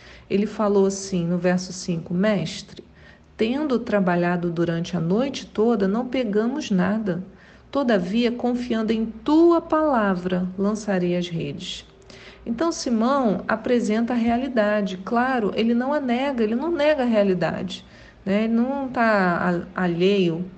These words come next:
mas ele soma à realidade um outro componente, que é a confiança nas palavras de Jesus. É uma coisa muito linda.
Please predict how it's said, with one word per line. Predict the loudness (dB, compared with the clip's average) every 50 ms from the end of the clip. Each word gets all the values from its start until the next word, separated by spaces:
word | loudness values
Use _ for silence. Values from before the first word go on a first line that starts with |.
| -20 -20 -20 -20 -20 -20 -20 -20 -18 -8 -2
mas | -2 0 2 2
ele | 2 2 2 0
soma | 0 -2 -8 -8 -6 -2 -2 0 2 0 0 2 2 2 0 0 -2 -6 -4
à | -2 -2 -2 -2
realidade | -2 -2 0 0 2 2 0 0 0 0 0 0 0 0
um | 2 2
outro | 2 2 0 -4 -6
componente, | -4 -4 -2 -2 0 -2 -2 0 0 0 2 0 0 -2 -4 -10 -16 -18 -20 -20 -20 -18 -10
que | -4 -2
é | 0 0 0
a | -2
confiança | -2 -4 -4 -4 -4 -6 -2 -2 0 0 0 -2 -2 -2 -2
nas | -2 -2 -2
palavras | -4 -2 -2 0 0 0 2 2 0 0
de | -2
Jesus. | -4 -4 -4 -4 -4 -4 -4 -4 -4 -6 -6 -8 -12 -16 -20 -20 -20 -20 -20 -14 -8
É | -6 -4
uma | -4 -4 -4
coisa | -2 -2 -2 0 -2
muito | -4 -2 -2 -4 -2 0 0
linda. | 0 0 0 -2 -4 -6 -6 -4 -4 -4 -4 -6